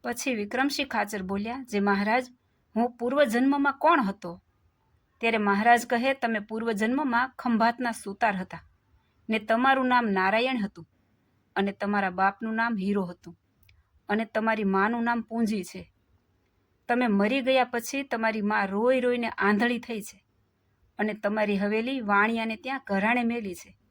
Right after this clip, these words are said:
અને તમારી માને છાપરું કરી આપ્યું છે, તેમાં તે રહે છે."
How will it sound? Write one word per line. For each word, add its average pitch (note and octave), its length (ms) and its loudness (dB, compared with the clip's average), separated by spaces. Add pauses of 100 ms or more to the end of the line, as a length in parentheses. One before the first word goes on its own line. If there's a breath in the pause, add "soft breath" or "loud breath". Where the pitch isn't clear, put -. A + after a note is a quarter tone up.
(500)
અને A#3+ 180 2
તમારી A3+ 380 0
માને G#3+ 320 2
છાપરું A3 440 0
કરી C#4+ 240 2
આપ્યું A#3+ 280 -2
છે, A3 380 -10
તેમાં A3+ 240 -2
તે F#3+ 160 -8
રહે G3 280 -2
છે." E3+ 180 -16